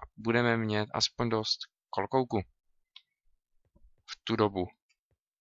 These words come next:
Možná bychom mohli i zauvažovat nad kvantum tankem potom, ale zatím mi to taky moc nebere.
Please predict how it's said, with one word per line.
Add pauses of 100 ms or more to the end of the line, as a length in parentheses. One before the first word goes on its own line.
(880)
Možná
bychom
mohli
i
zauvažovat
nad
kvantum
tankem
potom,
ale (400)
zatím
mi
to
taky
moc
nebere.